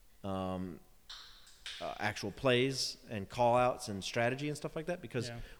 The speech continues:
Speaker 1: we got pretty high in the ranking. Therefore, we were getting paired up with high ranking people. So, um, but it just got to the point where it, we weren't having fun, and all of us were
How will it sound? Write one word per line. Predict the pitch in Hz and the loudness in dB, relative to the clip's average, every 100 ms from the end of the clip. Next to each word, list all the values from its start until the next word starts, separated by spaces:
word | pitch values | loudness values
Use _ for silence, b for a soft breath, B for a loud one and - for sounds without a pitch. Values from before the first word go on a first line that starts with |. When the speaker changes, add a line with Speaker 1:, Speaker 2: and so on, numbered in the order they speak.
| - | -4
Speaker 1:
we | 110 | 2
got | 110 - | 2 0
pretty | 117 107 | 0 0
high | 107 113 | 4 4
in | 110 | 4
the | 101 | 2
ranking. | 127 151 107 101 | 0 0 -2 -2
Therefore, | 95 - 123 | -2 -2 -2
we | 110 | 0
were | 98 | 0
getting | 92 90 | -2 -4
paired | - 90 | -6 -6
up | 85 | -6
with | 104 | -8
high | - 82 | -10 -2
ranking | 80 82 80 | -2 -2 -8
people. | 80 151 78 76 | -10 -10 -10 -12
So, | - 87 80 B B B B B - - - | -8 -6 -8 B B B B B -18 -18 -8
um, | 98 92 87 82 - - 120 | -4 -4 -4 -8 -12 -16 2
but | 123 120 | 2 4
it | 123 | 0
just | 139 - | -2 2
got | 139 | 2
to | 120 | 2
the | |
point | - 147 147 | 0 0 2
where | 131 117 117 | 4 6 6
it, | 113 117 113 | 4 0 -2
we | 123 | -2
weren't | 117 117 104 - | 0 0 0 -6
having | - 117 131 127 90 | -6 -2 0 -2 -6
fun, | - 87 80 98 - - - - - b b b b | -10 -14 -12 -14 -14 -20 -20 -20 -20 b b b b
and | 110 107 104 98 95 - | -4 -2 -2 -2 -6 -2
all | 110 131 | 2 2
of | 127 | 0
us | 120 | -2
were | 113 | -6